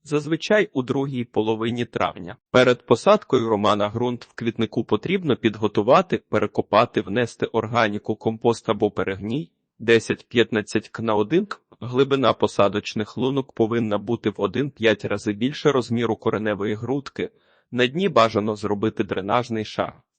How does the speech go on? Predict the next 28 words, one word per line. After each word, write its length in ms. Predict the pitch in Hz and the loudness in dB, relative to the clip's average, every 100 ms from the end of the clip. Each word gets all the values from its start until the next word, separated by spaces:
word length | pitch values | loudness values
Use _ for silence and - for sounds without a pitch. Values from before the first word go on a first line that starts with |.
| _ _ _ | _ _ _
тому 260 | 131 143 214 | 0 2 0
що 220 | - 196 | 0 -2
застій 420 | 147 123 - 123 | 0 -2 0 0
води 280 | 113 113 117 | 2 2 2
позначається 840 | 107 104 104 - - 87 - - | 0 -2 -2 -2 -2 -2 -4 -6
на 120 | 104 | -4
стані 400 | 107 - 104 113 | -6 -2 0 0
рослин 420 | 104 107 - 202 196 | -2 -4 -2 -2 -2
несприятливо, 880 | 170 - 147 131 95 - 90 85 87 _ _ _ - | -6 -4 0 2 2 0 -10 -10 -12 _ _ _ -4
підвищується 800 | 117 117 113 - 107 101 - 113 | -2 0 -2 0 -2 -2 0 2
ризик 360 | 123 117 107 | 0 -2 -4
зараження 580 | - 104 113 113 107 104 | 2 4 4 2 -2 -2
грибковими 680 | 113 110 - - 135 127 110 | -2 -4 -2 0 0 -2 -4
хворобами, 720 | - 107 117 139 104 104 101 _ _ | -4 -2 0 2 0 -2 -10 _ _
відстань 460 | 139 170 - 202 185 | -6 -6 0 2 2
між 220 | 123 107 | 0 -4
саджанцями 720 | - 117 113 110 101 95 98 | 2 2 2 -2 -4 -6 -6
залишають 640 | 98 104 104 - 107 131 - | -4 -4 -4 -2 -2 -2 -4
від 180 | 123 - | -6 -2
тридцять 460 | 120 160 - 147 | -4 -2 0 0
до 100 | 110 | 0
сімдесят 680 | 104 104 101 101 - 87 - | 0 -2 -4 -6 -4 -6 -8
см, 200 | - - - _ - | -20 -18 -20 _ -16
в 60 | |
залежності 760 | 110 107 110 170 185 170 - 180 | 0 2 4 2 0 -6 -2 -2
від 200 | 156 - | -2 -4
сортових 540 | - 113 104 101 117 | -2 -2 0 -2 -2
розмірів. 720 | 127 107 98 92 82 85 _ | -2 -4 -6 -10 -12 -14 _